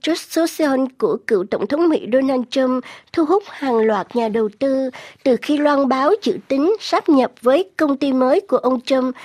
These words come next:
là Trump Media and Technology Corp, viết tắt là T M T G, cổ phiếu của một S P, S P A C, mang tên tắt là D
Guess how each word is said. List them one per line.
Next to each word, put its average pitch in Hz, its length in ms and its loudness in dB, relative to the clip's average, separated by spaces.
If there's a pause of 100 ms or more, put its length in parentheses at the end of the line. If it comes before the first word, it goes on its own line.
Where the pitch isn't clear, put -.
(140)
là 226 180 0 (140)
Trump 269 160 0
Media 262 480 0
and 247 260 -4 (120)
Technology 262 600 -2 (180)
Corp, 349 140 0 (320)
viết 370 200 -4
tắt 392 220 -2
là 226 160 -2 (140)
T - 60 -6
M 254 260 0
T 254 80 -10
G, 269 260 -4 (500)
cổ 214 200 0
phiếu 330 400 2
của 269 80 2
một 247 240 0 (220)
S - 160 -10
P, - 40 0 (800)
S - 80 -14 (520)
P - 20 -10
A 262 240 0 (160)
C, - 40 -4 (680)
mang 262 260 0
tên 269 300 2
tắt - 300 -6
là 202 400 -2 (500)
D 220 200 -6